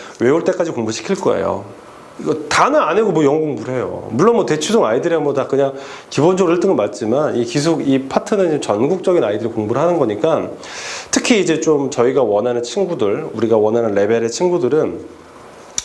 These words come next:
이거 좀 특히 살짝, 살짝 강화시켜줘갖고 정리를 해주고, 탐구에 대해서 고민하는 학부모님들이 계신데,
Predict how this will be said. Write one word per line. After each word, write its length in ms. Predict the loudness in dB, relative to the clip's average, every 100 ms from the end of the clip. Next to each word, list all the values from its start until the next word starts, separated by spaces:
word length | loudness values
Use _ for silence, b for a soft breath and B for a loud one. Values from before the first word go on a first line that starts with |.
| 0
이거 140 | 2
좀 140 | 2
특히 360 | 0 0 -2 -2
살짝, 380 | -4 -2 0 0
살짝 200 | 0 0
강화시켜줘갖고 680 | -2 -2 -2 -4 0 2 2
정리를 260 | -2 0 0
해주고, 480 | 0 2 2 0 B B B B
탐구에 500 | 0 2 4 4 4
대해서 200 | 4 2 0
고민하는 640 | -2 0 2 2 2 0
학부모님들이 440 | -2 -2 -2 -2
계신데, 640 | -2 -2 0 2 2 0 -6